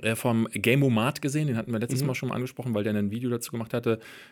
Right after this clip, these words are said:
Speaker 1: Äh, der hat uns auch auf der Demo angesprochen, aber wir haben ihn nicht erkannt. Dafür, dazu nochmal sorry, aber wir haben dein Gesicht einfach noch nicht gesehen gehabt. Und der hat dann in Li-, in einem Livestream zwei Dinge angesprochen, die, äh, ich sehr gut fand. Nämlich auf der einen Seite diesen Punkt, weil er sagt,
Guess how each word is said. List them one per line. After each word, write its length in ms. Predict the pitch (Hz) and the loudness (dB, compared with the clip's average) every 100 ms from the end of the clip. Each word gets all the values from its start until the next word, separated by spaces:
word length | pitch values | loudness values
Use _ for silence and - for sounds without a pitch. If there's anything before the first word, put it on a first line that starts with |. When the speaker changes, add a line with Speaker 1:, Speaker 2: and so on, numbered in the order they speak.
| _ | _
Speaker 1:
Äh, 300 | - 101 98 | 0 4 4
der 220 | - 117 | 4 4
hat 100 | 139 | 4
uns 140 | 131 123 | 2 6
auch 260 | 113 - | 6 6
auf 220 | - 110 - | 2 0 4
der 320 | 104 98 95 | 6 8 6
Demo 260 | 117 147 | 6 6
angesprochen, 420 | 110 104 110 113 107 | 4 0 0 0 2
aber 200 | 101 101 | 2 0
wir 100 | 107 | 0
haben 160 | 113 | 0
ihn 80 | 107 | 0
nicht 120 | 104 | 0
erkannt. 340 | 101 - 113 120 | -4 -2 -2 -2
Dafür, 320 | 110 117 107 | -2 -2 0
dazu 340 | 104 113 - | 0 0 0
nochmal 220 | 110 104 | 0 0
sorry, 340 | 101 110 113 117 | 0 2 4 4
aber 240 | 98 92 90 113 | 4 0 -4 -8
wir 80 | 98 | -4
haben 100 | 104 | 0
dein 120 | 101 | 0
Gesicht 360 | 95 90 107 - | 0 -2 -4 -6
einfach 240 | 98 92 | -6 -4
noch 140 | 101 92 | -4 -4
nicht 180 | 92 - | -4 -6
gesehen 320 | 85 85 87 | -6 -4 -2
gehabt. 300 | 87 - - - - - - | -2 -4 -8 -18 -18 -18 -8
Und 160 | 110 98 | 0 4
der 140 | 110 | 4
hat 100 | 139 | 4
dann 80 | 139 | 4
in 80 | 113 | 4
Li-, 160 | 120 | 4
in 60 | - | 4
einem 200 | 120 107 | 4 4
Livestream 480 | 101 131 - 123 117 | 4 2 0 0 0
zwei 220 | - 113 | 2 2
Dinge 220 | 120 113 | 4 0
angesprochen, 480 | 104 110 - 104 107 | -2 -4 -4 -2 -4
die, 400 | 101 101 101 101 - 98 | -2 0 0 0 -2 -4
äh, 580 | 92 92 90 - 95 - | 0 0 -2 -4 -6 -6
ich 140 | - | -4
sehr 200 | 110 95 | -2 -2
gut 220 | 107 123 | -2 -4
fand. 280 | - 95 - | -6 -10 -6
Nämlich 240 | 107 104 | -6 -4
auf 140 | - - | -6 -6
der 100 | - | -2
einen 160 | 110 | 2
Seite 220 | 123 117 95 | 2 0 -4
diesen 340 | 101 135 151 | -4 0 0
Punkt, 400 | - 139 208 - | 2 0 0 0
weil 100 | 101 | 2
er 80 | 104 | 2
sagt, 360 | 101 110 - | 0 -2 -8